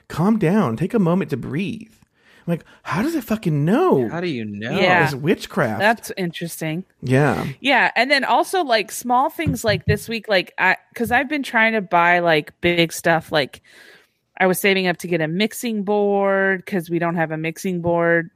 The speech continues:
Speaker 3: or
Speaker 1: Mm-hmm.
Speaker 3: my mixing board broke for my other podcast.
Speaker 1: What the fuck were you putting on
Speaker 3: And
Speaker 1: that mixing board? Oh,
Speaker 3: What?
Speaker 1: mixing. Oh, I see what you're saying. I was thinking cutting board. Sorry, go ahead.
Speaker 2: Yeah.
Speaker 3: No. <laughs>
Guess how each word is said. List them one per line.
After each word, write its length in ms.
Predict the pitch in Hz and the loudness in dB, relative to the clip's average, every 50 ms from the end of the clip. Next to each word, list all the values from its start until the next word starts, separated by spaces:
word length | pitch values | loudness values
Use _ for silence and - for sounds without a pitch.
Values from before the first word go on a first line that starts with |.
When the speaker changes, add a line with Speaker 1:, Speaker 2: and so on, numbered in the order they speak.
| - | 0
Speaker 3:
or 60 | 175 175 165 160 160 160 156 | 2 2 4 4 4 4 2
Speaker 1:
Mm-hmm. 80 | 143 160 | 2 2
Speaker 3:
my 100 | 165 160 | 0 0
mixing 280 | 165 170 165 - 190 185 | 0 -2 -4 -4 -4 0
board 220 | 175 175 165 160 | 0 0 0 2
broke 300 | - 165 160 160 160 - | 2 2 2 0 0 -2
for 180 | - 165 160 156 | -2 -2 -2 0
my 180 | 151 147 147 | 0 0 0
other 140 | 151 156 160 | 0 0 -2
podcast. 560 | 156 - 170 156 156 - _ - - 160 143 151 | -2 0 -2 -2 -2 -2 _ -8 -4 -2 -2 -2
Speaker 1:
What 120 | 180 - | 0 0
the 100 | 240 214 | 0 -2
fuck 260 | - - 208 214 - | 0 0 -2 -2 0
were 60 | 208 | -2
you 80 | 202 - | -2 -2
putting 220 | - - 185 180 | -2 0 0 2
on 120 | 185 175 170 | 2 2 2
Speaker 3:
And 120 | 147 - 151 | 0 -2 -2
Speaker 1:
that 60 | - | -2
mixing 300 | 175 202 - - 220 175 | -4 -2 -2 -2 -4 -4
board? 260 | 143 113 87 - - - _ _ _ _ _ _ _ _ _ _ _ _ _ - - | -2 -4 -6 -8 -10 -14 _ _ _ _ _ _ _ _ _ _ _ _ _ -2 2
Oh, 140 | 233 214 | 2 4
Speaker 3:
What? 100 | 185 175 226 247 | 4 4 2 2
Speaker 1:
mixing. 340 | 302 - 277 254 220 185 - - | 0 0 2 2 2 2 2 2
Oh, 140 | 220 202 | 2 4
I 80 | 196 196 | 4 2
see 140 | 196 196 196 | 2 0 -2
what 80 | 170 117 | -4 -4
you're 80 | 135 | -4
saying. 260 | 143 - 123 113 113 - - - - | -4 -4 -4 -4 -4 -8 -12 -6 -2
I 80 | - 190 | 2 2
was 100 | 214 214 | 2 4
thinking 220 | 226 208 185 160 | 4 2 2 2
cutting 340 | 147 - 165 156 156 151 135 | 0 0 0 0 2 0 0
board. 300 | 127 110 95 69 60 - | -2 -2 -2 -4 -6 -6
Sorry, 240 | - 120 113 104 101 110 | -4 -4 -4 -4 -4 -6
go 80 | - | -8
ahead. 260 | 107 110 110 - 104 - _ _ _ _ _ _ _ _ - | -6 -6 -8 -8 -10 -14 _ _ _ _ _ _ _ _ -12
Speaker 2:
Yeah. 180 | - - - 214 | -10 -6 -2 0
Speaker 3:
No. 280 | 202 196 180 156 - - _ _ _ - - - - - - - - | 2 4 4 2 0 -4 _ _ _ -20 -20 -20 -20 -20 -14 -6 0
<laughs> 120 | 202 202 | 0 0